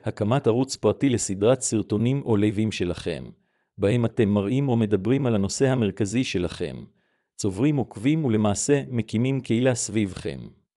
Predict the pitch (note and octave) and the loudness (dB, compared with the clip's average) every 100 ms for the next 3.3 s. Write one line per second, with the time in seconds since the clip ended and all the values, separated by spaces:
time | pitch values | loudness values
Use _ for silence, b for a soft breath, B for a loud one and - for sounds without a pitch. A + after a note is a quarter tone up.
0 | _ _ _ _ _ _ _ _ G2+ - | _ _ _ _ _ _ _ _ -10 -4
1 | G2 G#2+ A#2 G2 G#2 G#2 G2+ - G#2+ B2 | 0 2 2 4 4 4 2 0 2 2
2 | A2+ G#2+ A#2 - G2 F#2+ A#2 - A#2 G2+ | 4 4 2 0 -2 0 0 0 -2 0
3 | F#2 D#2+ D2+ | -2 -6 -12